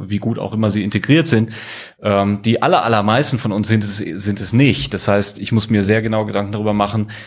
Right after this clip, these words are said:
wie gestalte ich eine User Interface, wie schaffe ich eine Software, die es wirklich auch dem Unerfahrensten ermöglicht, sich in der Software wiederzufinden. Ähm, da kommen wir rein mit unserer Ontologie.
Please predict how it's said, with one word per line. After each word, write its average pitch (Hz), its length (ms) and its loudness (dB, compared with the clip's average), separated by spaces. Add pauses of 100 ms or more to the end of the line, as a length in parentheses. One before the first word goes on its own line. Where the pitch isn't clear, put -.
(140)
wie 110 160 4
gestalte 113 540 2
ich 117 200 0
eine 104 280 0
User 110 360 0
Interface, 127 640 0
wie 113 140 2
schaffe 107 280 -2
ich - 180 -6
eine 104 180 -2
Software, 120 580 0 (460)
die 117 200 4
es 113 300 0
wirklich 120 400 -2
auch 113 160 -2
dem 113 240 0
Unerfahrensten 120 1200 0
ermöglicht, 110 640 2
sich 117 260 0
in 123 180 2
der 110 140 4
Software 107 420 0
wiederzufinden. 101 840 0 (600)
Ähm, 90 460 0
da 107 180 2
kommen 117 320 2
wir 113 160 4
rein 107 220 4
mit 104 100 2
unserer 98 260 -2
Ontologie. 98 600 -4